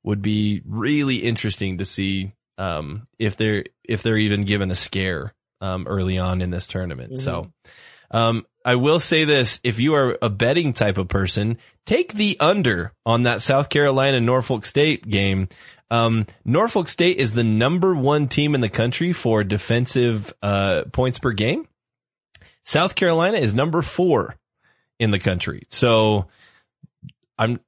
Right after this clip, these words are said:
Speaker 1: probably not a lot of buckets, uh, being scored, at least from Norfolk State. I do think South Carolina is probably gonna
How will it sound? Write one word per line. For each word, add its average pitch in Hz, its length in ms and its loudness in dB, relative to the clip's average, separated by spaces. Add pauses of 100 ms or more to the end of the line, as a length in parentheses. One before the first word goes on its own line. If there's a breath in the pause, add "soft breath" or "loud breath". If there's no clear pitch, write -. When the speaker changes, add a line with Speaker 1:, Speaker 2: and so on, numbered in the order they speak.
(480)
Speaker 1:
probably 285 280 2
not 285 180 4
a 240 60 4
lot 214 200 4
of 120 120 0
buckets, 113 640 0 (140)
uh, 110 400 2
being 117 260 0
scored, 113 640 0
at 113 140 0
least 123 220 -2
from 117 140 0
Norfolk 117 360 -2
State. 135 400 0
I 117 100 -2
do 143 200 0
think 131 180 -2
South 123 220 0
Carolina 120 260 0
is 110 80 -2
probably 113 300 0
gonna 107 240 -2